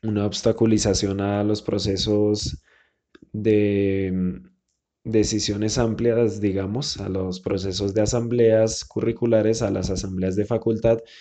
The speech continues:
y además espacios que, mm, promuevan una anormalidad académica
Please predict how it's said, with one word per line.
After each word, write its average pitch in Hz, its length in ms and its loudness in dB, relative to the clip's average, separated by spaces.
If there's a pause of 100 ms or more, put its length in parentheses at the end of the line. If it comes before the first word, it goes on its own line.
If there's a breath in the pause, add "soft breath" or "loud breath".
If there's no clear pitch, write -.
(320 loud breath)
y 135 140 2
además 123 560 4
espacios 120 520 0
que, 104 420 0
mm, 92 360 -6 (720)
promuevan 104 600 0
una 113 440 0
anormalidad 107 840 2
académica 110 720 0